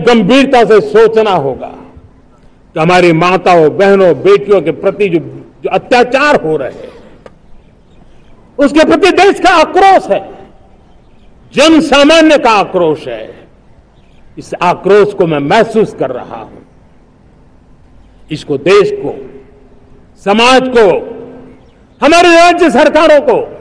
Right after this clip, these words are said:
गंभीरता से लेना होगा। महिलाओं के विरुद्ध अपराधों की जल्द से जल्द जांच हो, राक्षसी कृत्य करने के वालों को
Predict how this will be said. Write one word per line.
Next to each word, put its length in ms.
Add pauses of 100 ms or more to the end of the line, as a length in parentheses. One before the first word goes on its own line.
(840)
गंभीरता 640
से 160
लेना 260
होगा। 540 (1900)
महिलाओं 520
के 100
विरुद्ध 500 (1800)
अपराधों 520
की 280 (1160)
जल्द 320
से 160
जल्द 280
जांच 360
हो, 340 (4000)
राक्षसी 580
कृत्य 380
करने 340
के 100
वालों 300
को 440